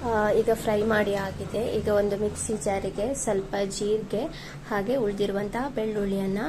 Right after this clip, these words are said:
ಆ, ಹಾಕಿದ್ದೇನೆ. ಹಾಗೆ, ಆ, ಫ್ರೈ ಮಾಡಿದಂತಹ, ಆ, ಈರುಳ್ಳಿ ಮೆಣಸನ್ನ ಕೂಡ ತಗೊಂಡಿದ್ದೇನೆ. ಒಂದ್ ಸ್ವಲ್ಪ ಹುಣಸೆ ಹಣ್ಣು ತಗೊಳ್ತಾ ಇದ್ದೇನೆ.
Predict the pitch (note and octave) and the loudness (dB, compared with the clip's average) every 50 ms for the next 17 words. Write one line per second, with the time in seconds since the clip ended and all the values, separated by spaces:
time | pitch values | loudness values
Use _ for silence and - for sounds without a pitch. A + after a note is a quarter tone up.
0 | F#4 - - - - - - - - - - - - G#3+ G3 F#3 F#3 F#3 F#3 F3+ | -4 -6 -10 -12 -12 -12 -12 -12 -14 -14 -12 -8 -6 -4 -2 -2 -2 -2 -4 -4
1 | G3 G3 G3 F#3 - - - G3 F#3+ F#3+ F#3 F#3 F3+ F#3 A3+ E4 E4 - A#3 G#3+ | -4 -4 -4 -4 -6 -4 -2 -2 0 0 0 -2 -2 -2 -2 -2 -2 -2 -4 -4
2 | G#3+ - - C4 E4+ F#4+ - - - - - - - - A3+ G3+ G3+ G3 G3+ G3 | -4 -2 -2 -2 -2 -2 -4 -10 -12 -12 -12 -14 -8 -4 -2 -2 0 -2 -2 -2
3 | - A#3 A3 A#3 C4+ C#4+ C4+ B3 A#3 G#3+ G#3+ G#3 G3 G3+ G3 G3+ G3 G3 G3 G3 | -2 0 2 2 2 2 2 0 0 0 -2 -2 0 -2 -2 -2 -2 -2 -2 -2
4 | G3 G#3 G#3+ B3+ E4+ F#4 - - - - - - - A3 G#3+ G3+ G3 - G#3+ A3 | 0 0 0 0 -2 -4 -6 -10 -12 -12 -12 -10 -8 -6 -6 -6 -4 0 2 4
5 | G#3 G3+ G3+ G3 F#3+ F#3+ F#3+ G3 G3+ G#3 G3 F#3+ F#3+ F#3+ - G3 F#3+ F#3 F#3 - | 4 4 4 2 2 2 2 2 2 0 0 -2 -4 -4 -4 -6 -6 -6 -6 -6
6 | G3 F3+ F#3 F#3 - F#3+ F3+ F#3+ F3+ F3+ F3+ F#3 E3+ F#3+ F3+ F3+ G3 A#3+ D#4+ D#4 | -4 -4 -4 -4 -4 -4 -4 -4 -4 -4 -6 -6 -6 -6 -6 -4 -4 -4 -4 -6
7 | - - - - - - _ _ _ - - - - - - - - - - - | -8 -12 -14 -14 -16 -18 _ _ _ -20 -18 -14 -14 -14 -12 -12 -14 -14 -14 -14
8 | - - - - - - - - - A#3+ A3+ A3 - - A3+ G#3+ A3 A3 - - | -14 -14 -14 -14 -14 -14 -14 -8 -6 -6 -4 -4 -2 0 2 2 2 0 0 0
9 | B3 C4 D4+ C#4+ B3+ A#3+ A3 A3+ A3 - C#4 C4 B3+ A#3 A3 G#3+ G#3 G#3 G#3 G3+ | 0 2 2 2 2 2 2 2 0 0 0 2 2 2 2 2 0 -2 -4 -4
10 | G3 G3 F#3+ F#3+ F#3+ F#3+ - - G3+ F#3+ F#3 F#3+ - G3 F#3+ F#3 G3 A3 C#4+ | -4 -2 -2 -2 -2 -4 -6 -8 -8 -8 -8 -8 -8 -8 -6 -4 -4 -4 -4